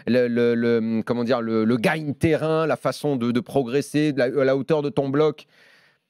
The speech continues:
Le P S G a été absolument incapable de répondre à tous ces aspects-là du match. Le Barça a fait le début de match qu'on attendait. On peut me dire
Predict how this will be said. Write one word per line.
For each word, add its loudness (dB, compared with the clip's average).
Le 2
P 0
S 0
G 2
a 0
été -2
absolument 0
incapable -2
de 0
répondre -2
à 2
tous 0
ces 0
aspects-là 0
du -12
match. -8
Le 2
Barça 0
a 2
fait -6
le 2
début 0
de -2
match -2
qu'on -4
attendait. 0
On 0
peut 2
me 0
dire 2